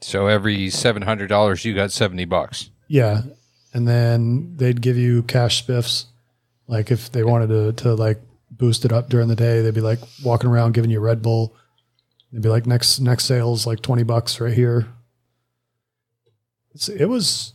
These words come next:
Speaker 2: it was shisty. And, like, it was, it was a converted garage. Like, it was a garage that they just, like, shut the doors and put some insulation in and threw
Speaker 1: Like
Speaker 2: it.
Speaker 1: a house garage?
Speaker 2: Yeah. Like, I think
Speaker 1: Or
Speaker 2: at one point in time, it might've been, like, a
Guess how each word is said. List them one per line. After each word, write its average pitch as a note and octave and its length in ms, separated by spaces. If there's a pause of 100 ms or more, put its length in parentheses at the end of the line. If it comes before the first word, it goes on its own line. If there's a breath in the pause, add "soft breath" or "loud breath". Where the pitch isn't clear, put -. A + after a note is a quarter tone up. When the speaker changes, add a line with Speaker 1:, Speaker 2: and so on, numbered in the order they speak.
Speaker 2:
it F3+ 80
was A3 140
shisty. C3+ 680
And, D3 120
like, C3+ 240 (120)
it F#3+ 80
was, D#3 200
it G3+ 100
was D#3+ 160
a C3+ 60
converted D3+ 420
garage. B2 460
Like, C3 140
it D3 60
was D3 120
a C#3 60
garage C3 580
that C3 120
they B2+ 140
just, B2 240
like, A#2 220 (360)
shut - 260
the B2+ 60
doors B2 400
and A2+ 140
put B2 140
some A#2 480
insulation A#2 580
in A2 220 (480 loud breath)
and A#2 140
threw C3 180
Speaker 1:
Like A#2 160
Speaker 2:
it. - 20
Speaker 1:
a - 60
house C3 400
garage? F#3+ 640 (880)
Speaker 2:
Yeah. E3 220
Like, C#3+ 180
I D3+ 40
think F#3 200
Speaker 1:
Or - 240
Speaker 2:
at D3 160
one D3+ 220
point D3+ 200
in C3+ 80
time, C3 240
it B2 60
might've B2 280
been, A#2+ 140
like, A#2+ 220
a A2+ 280